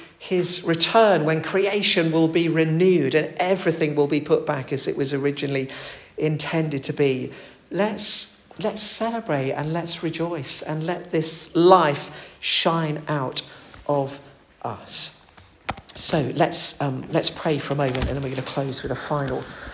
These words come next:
a final hymn. Father, thank you so much for, for Jesus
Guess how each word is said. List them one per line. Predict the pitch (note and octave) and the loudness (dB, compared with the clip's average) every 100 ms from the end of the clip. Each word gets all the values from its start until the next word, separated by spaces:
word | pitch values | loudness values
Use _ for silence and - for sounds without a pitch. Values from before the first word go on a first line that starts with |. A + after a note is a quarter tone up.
| - - - - - - - - - - | -12 -12 -12 -14 -18 -20 -20 -20 -8 0
a | |
final | E3+ G3+ F#3 E3+ | 4 6 6 4
hymn. | E3+ F#3 F#3 | 4 4 4
Father, | - A3+ A3 | 6 8 8
thank | G#3+ - A#3+ A#3+ - | 6 2 0 0 -2
you | F#3+ | 2
so | - A#3 G#3+ G#3+ | 6 8 8 8
much | G#3+ D3+ - | 6 6 4
for, | - G3+ G3 F#3+ F#3+ - - - - - - - - - | 4 6 8 8 4 -4 -12 -14 -18 -20 -20 -20 -20 -16
for | - - F#3+ | -4 0 2
Jesus | F3+ G3 G#3+ A3 F3 A#2+ - - - - - | 2 2 2 0 0 0 4 4 4 0 -16